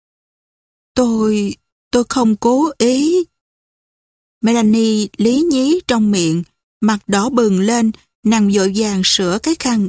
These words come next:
ở vết thương. Tôi rất tiếc phải nói cho một người đáng kính nghe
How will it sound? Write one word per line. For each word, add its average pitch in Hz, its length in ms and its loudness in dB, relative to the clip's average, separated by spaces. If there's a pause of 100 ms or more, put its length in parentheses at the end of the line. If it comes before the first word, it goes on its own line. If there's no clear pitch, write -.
ở 196 200 0
vết 294 260 -2
thương. 226 360 0 (1300)
Tôi 185 460 0 (220)
rất 220 240 0 (220)
tiếc 302 400 0
phải 208 180 0
nói 226 240 0
cho 254 120 -2
một 196 240 -2
người 180 120 0
đáng 196 320 0
kính 277 240 0
nghe 214 340 0